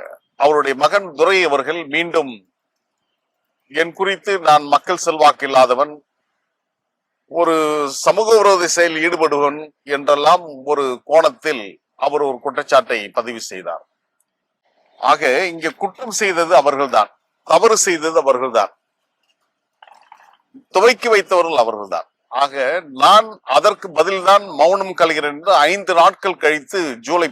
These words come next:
பதினாலாம் தேதி என்னுடைய மௌனத்தை கலைந்து நான் என்னுடைய விளக்கத்தை தந்திருக்கிறேன்.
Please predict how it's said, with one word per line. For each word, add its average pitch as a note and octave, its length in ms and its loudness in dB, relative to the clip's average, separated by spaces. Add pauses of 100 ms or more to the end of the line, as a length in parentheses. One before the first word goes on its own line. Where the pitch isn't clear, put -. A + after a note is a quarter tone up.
பதினாலாம் D#3 480 4
தேதி D3+ 220 -4
என்னுடைய B2+ 240 -4
மௌனத்தை D3 400 -2
கலைந்து C3 340 -2
நான் A#2+ 240 2 (200)
என்னுடைய B2+ 300 -4 (540)
விளக்கத்தை D#3 480 -4 (120)
தந்திருக்கிறேன். G2+ 580 -8